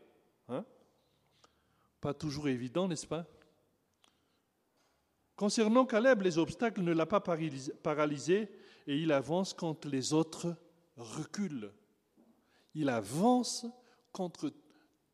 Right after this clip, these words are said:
tandis que tout le monde recule, la majorité. Vous savez, beaucoup de chrétiens s'arrêtent, reculent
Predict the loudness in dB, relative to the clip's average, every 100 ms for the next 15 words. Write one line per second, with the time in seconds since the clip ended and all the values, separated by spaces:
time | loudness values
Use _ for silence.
0 | _ -8 -6 -6 -6 -8 -4 4 6 6
1 | 2 0 -2 -4 -4 -4 -6 -10 _ _
2 | _ _ _ _ _ _ _ -12 -8 -6
3 | -6 -10 -12 -14 -16 _ _ _ _ _
4 | _ _ _ _ _ _ -20 _ -4 0
5 | 2 0 -2 0 -2 -2 -2 -2 -2 -8
6 | -8 _ _ _ _ _ _ _ _ _
7 | _ _ _ _ _ _ _ _ _ _
8 | -6 0 2 2 -2 -8 -20 -20 _ _
9 | _ _ _ _ _ _ _ _ _ _
10 | _ _ _ 0 6 8 6 -2 0 -2
11 | -6